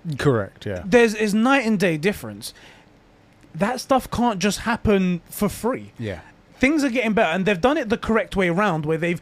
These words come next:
Speaker 2: shown you they can do better, and then they've asked for a price increase
Speaker 1: Right.
Speaker 2: afterwards. It's not they've gone, "Give us the price increase, and trust us, in ten years' time, we're gonna make this great."
Speaker 1: Right.
Speaker 2: It's not that way round. They've done it the other way round for you.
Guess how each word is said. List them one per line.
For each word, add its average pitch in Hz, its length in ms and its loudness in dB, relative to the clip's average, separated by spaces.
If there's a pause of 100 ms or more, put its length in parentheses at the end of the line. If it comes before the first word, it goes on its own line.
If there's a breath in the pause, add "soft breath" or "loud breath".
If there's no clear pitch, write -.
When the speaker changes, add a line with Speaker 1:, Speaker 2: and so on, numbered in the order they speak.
(160 loud breath)
Speaker 2:
shown 240 560 0
you 170 140 -2
they 175 160 0
can 175 280 -2
do 165 180 0
better, 143 480 -2 (280 loud breath)
and 180 160 0
then 196 140 2
they've 185 180 0
asked 175 280 -2
for 175 120 -2
a 165 60 0
price 160 480 -4
increase 147 380 -4
Speaker 1:
Right. 151 100 0 (100)
Speaker 2:
afterwards. 113 380 -4 (180 loud breath)
It's 208 160 -2
not 262 180 0
they've 220 180 4
gone, 208 280 4 (220 loud breath)
"Give 233 140 0
us 240 100 2
the 214 80 -4
price 208 300 0
increase, 185 360 -4
and 175 140 -4
trust 233 320 0
us, 214 160 -2
in 196 80 0
ten 208 220 -2
years' 185 160 -2
time, 170 240 2
we're 160 60 0
gonna 170 140 4
make 165 200 2
this 151 120 -2
great." 143 320 -2
Speaker 1:
Right. 117 280 -4 (200 loud breath)
Speaker 2:
It's 208 160 -2
not 220 180 2
that 196 140 2
way 196 120 2
round. 202 260 0
They've 165 160 -4
done 202 160 2
it 170 120 0
the 170 80 0
other 165 120 0
way 165 140 2
round 185 260 2
for 139 140 -4
you. 120 120 -4